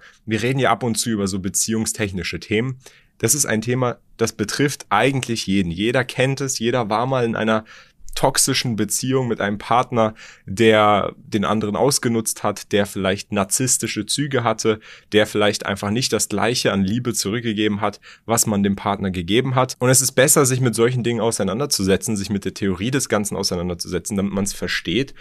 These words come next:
und auch weiß, wie man sich verhalten sollte, wenn so etwas das nächste Mal bei einem passiert.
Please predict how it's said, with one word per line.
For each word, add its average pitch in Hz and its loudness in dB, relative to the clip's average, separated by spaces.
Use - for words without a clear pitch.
und 147 -2
auch 107 -2
weiß, 123 2
wie 131 0
man 120 2
sich 107 -4
verhalten 143 0
sollte, 98 2
wenn 104 4
so 110 4
etwas 101 0
das - -4
nächste 95 -4
Mal 87 -4
bei - -4
einem 87 -2
passiert. - -10